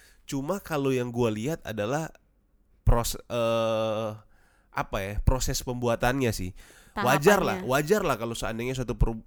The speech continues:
Speaker 1: eh, suatu perasu-, peraturan tersebut akhirnya tidak bisa diimplementasikan atau peraturan tersebut menimbulkan banyak resistensi di masyarakat. Karena apa? Dalam prosesnya itu tidak melibatkan masyarakat.
Speaker 2: Iya, betul.
Speaker 1: Satu.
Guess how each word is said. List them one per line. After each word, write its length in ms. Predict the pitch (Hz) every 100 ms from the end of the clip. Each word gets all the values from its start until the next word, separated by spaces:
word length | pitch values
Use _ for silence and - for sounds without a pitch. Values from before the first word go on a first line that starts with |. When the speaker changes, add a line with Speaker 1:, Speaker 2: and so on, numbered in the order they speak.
| -
Speaker 1:
eh, 240 | 113 113
suatu 240 | 113 117 117
perasu-, 340 | 117 110 110
peraturan 480 | - 120 110 117 113
tersebut 380 | 113 - 120 -
akhirnya 300 | 110 110 113
tidak 240 | 113 110
bisa 200 | 110 110
diimplementasikan 1080 | 107 92 104 113 107 107 107 - 123 - 110
atau 160 | 101
peraturan 440 | 113 113 110 107 107
tersebut 400 | - - 113 113
menimbulkan 600 | 113 110 110 110 110 110
banyak 340 | 107 101 107 - _
resistensi 840 | 107 110 - 113 - 127 120 113
di 100 | 113
masyarakat. 640 | 110 110 117 110 113 - 139
Karena 460 | - 120 160 202 180
apa? 260 | - 101 - - -
Dalam 280 | 127 131 120
prosesnya 460 | 131 127 127 127
itu 120 | 120
tidak 240 | 185 147 160
melibatkan 680 | 135 113 107 104 - 95 - -
masyarakat. 640 | 107 101 104 151 - 95 - -
Speaker 2:
Iya, 280 | 190 175 165
betul. 260 | 170 -
Speaker 1:
Satu. 340 | 175 165 160